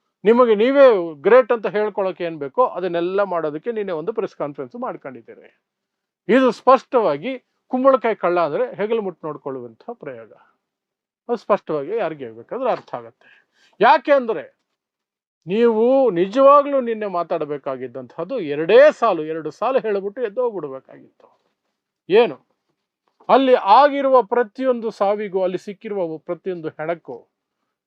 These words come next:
ಯಾರು ಕಾರ್ಯ-, ಕಾರಣಕರ್ತರೋ ಅವ್ರಿಗೆ ಶಿಕ್ಷೆ ಆಗಲಿ, ಸತ್ಯ ಹೊರಗಡೆ ಬರ್ಲಿ,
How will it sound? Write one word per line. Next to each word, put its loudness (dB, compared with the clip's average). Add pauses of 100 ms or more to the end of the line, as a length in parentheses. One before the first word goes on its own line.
ಯಾರು 4
ಕಾರ್ಯ-, -2
ಕಾರಣಕರ್ತರೋ -2
ಅವ್ರಿಗೆ -6
ಶಿಕ್ಷೆ -16
ಆಗಲಿ, -20 (760)
ಸತ್ಯ 2
ಹೊರಗಡೆ 2
ಬರ್ಲಿ, -8